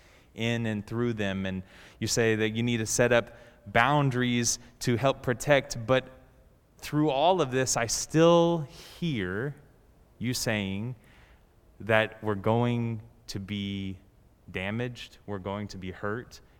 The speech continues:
and we're going to go through suffering. So with the time we have left, just a couple more questions. And one is, what's the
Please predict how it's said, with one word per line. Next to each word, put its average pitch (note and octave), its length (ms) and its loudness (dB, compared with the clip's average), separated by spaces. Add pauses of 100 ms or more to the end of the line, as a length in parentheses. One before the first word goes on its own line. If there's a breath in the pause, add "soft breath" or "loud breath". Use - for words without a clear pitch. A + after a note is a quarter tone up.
(120)
and G2 100 -6
we're G#2 100 -4
going A2 220 -4
to A2 40 -8
go G#2 200 -2
through A#2 180 -10
suffering. F2 640 -6 (800 soft breath)
So B2 240 0 (300)
with A#2+ 220 -6 (140)
the A2+ 120 -6
time D3 240 0
we C#3+ 80 0
have A2+ 100 0
left, A#2+ 220 0
just A#2 200 -6
a G#2+ 60 -12
couple B2 300 -8
more A2+ 180 -4
questions. G2 800 -8
And F#2+ 320 -6 (400)
one A2+ 240 -2
is, A2 260 -4 (640 soft breath)
what's C#3+ 240 0
the - 140 0